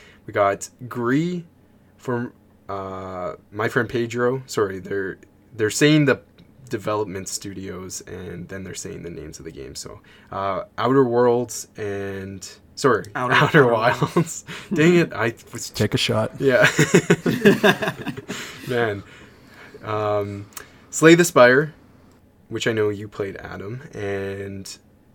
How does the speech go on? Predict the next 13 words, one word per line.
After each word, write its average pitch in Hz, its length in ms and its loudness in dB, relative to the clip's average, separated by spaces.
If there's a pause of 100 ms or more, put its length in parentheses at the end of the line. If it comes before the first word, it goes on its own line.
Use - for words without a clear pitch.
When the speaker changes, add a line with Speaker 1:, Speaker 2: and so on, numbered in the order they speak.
(120)
Speaker 1:
Untitled 127 420 -4
Goose 127 240 -6
Game, 57 320 -12
another 98 320 -10 (240)
game 98 260 -12
that 87 160 -12 (160)
you 101 140 -16
play. 98 200 -8
I 110 140 -6
missed 104 280 -6
out 98 120 -4
on 95 140 -8
those. 98 340 -10